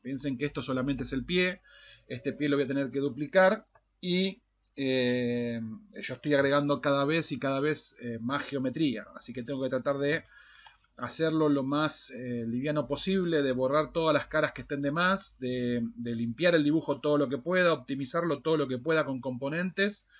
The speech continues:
para que el dibujo no sea pesado. Fíjense que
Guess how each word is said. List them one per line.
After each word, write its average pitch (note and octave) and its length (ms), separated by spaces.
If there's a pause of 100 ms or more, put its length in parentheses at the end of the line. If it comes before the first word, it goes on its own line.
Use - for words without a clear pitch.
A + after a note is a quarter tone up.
(500)
para C3+ 260
que C#3+ 100
el C3+ 100
dibujo D3 380
no C#3+ 80
sea D3 220
pesado. D#3 300
Fíjense D3 420
que C3+ 240